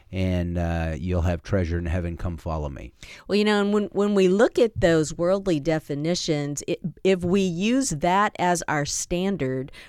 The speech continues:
Speaker 2: where we don't ever want to change anybody, we don't ever, uh, want to confront them about the fact that they're on the, the wide road that is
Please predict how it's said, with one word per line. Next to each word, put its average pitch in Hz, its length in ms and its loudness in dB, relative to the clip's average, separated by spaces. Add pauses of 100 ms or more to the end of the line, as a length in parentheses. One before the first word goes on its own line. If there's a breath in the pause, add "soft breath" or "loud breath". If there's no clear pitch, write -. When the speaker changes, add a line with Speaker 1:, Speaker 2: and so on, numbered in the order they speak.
Speaker 2:
where 170 280 8
we 160 220 6
don't 185 240 4
ever 196 200 8
want 180 180 2
to 156 60 0
change 175 480 -2
anybody, 160 800 2
we 151 220 2
don't 170 260 0
ever, 165 400 2 (360 loud breath)
uh, 160 120 4
want 170 360 2
to 165 300 4
confront 180 680 -2
them 170 260 2
about 156 320 0
the 160 80 -2
fact 160 380 -2
that 160 160 -6
they're 156 240 0
on 151 500 -2
the, 147 200 2
the 156 140 2
wide 156 380 2
road 156 540 0
that 156 120 2
is 147 240 -2